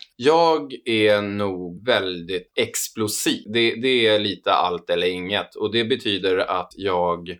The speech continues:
under korta perioder kan få, jag ska säga, oerhört mycket gjort. Eh, till exempel, jag har aldrig jobbat heltid med V-Labs,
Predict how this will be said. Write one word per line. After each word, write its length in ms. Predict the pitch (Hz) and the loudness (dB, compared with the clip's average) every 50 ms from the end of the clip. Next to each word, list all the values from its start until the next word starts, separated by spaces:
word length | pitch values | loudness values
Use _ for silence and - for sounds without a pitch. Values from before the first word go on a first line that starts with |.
| - - 110 | -4 -2 0
under 180 | 104 101 98 101 | 0 2 0 0
korta 400 | - - 120 - - - 143 131 | 2 2 -2 0 0 -2 -2 -2
perioder 920 | - - 123 110 110 110 123 143 147 139 135 123 107 107 104 98 92 95 - - - - | 0 0 2 2 4 4 4 4 2 2 0 2 4 4 4 4 2 -2 -4 -6 -6 -2
kan 300 | 101 92 90 90 90 87 | -2 -2 0 -2 -6 -8
få, 500 | - - - 90 90 87 87 85 - - - | -10 -6 -4 -2 0 0 0 -2 -2 -6 -6
jag 120 | - 104 | -6 -4
ska 140 | - - 113 | -4 -4 -6
säga, 240 | 101 - 95 87 - | -2 0 0 0 0
oerhört 580 | 143 135 107 92 95 101 92 92 87 87 - 95 | 0 -4 -4 0 0 0 2 2 0 -2 -4 -8
mycket 320 | 92 90 _ - 85 92 | -12 -12 _ -8 -2 0
gjort. 200 | 113 127 - - - - | 0 0 0 -2 -4 -4
Eh, 140 | 92 98 | -2 -2
till 160 | 92 - - 107 | -2 -2 -4 -2
exempel, 320 | 104 - 110 107 - 107 | 2 2 0 2 4 4
jag 100 | 107 107 | 4 6
har 160 | 120 135 139 | 6 4 4
aldrig 580 | - - 143 123 104 95 95 104 139 160 143 117 | 4 2 2 2 2 0 -4 -4 -2 0 0 2
jobbat 400 | 107 98 87 - - 82 - - - | 2 0 0 0 -4 -6 -6 -6 -6
heltid 500 | 98 92 85 85 - - 131 120 95 87 | -4 -4 -4 -4 -4 -4 -6 -6 -4 -4
med 400 | 92 87 87 85 80 80 80 78 | -6 -4 -4 -4 -4 -4 -6 -2
V-Labs, 720 | 107 120 127 113 92 78 60 - - - - - - - | 0 2 2 2 2 0 -4 -8 -8 -8 -8 -6 -8 -10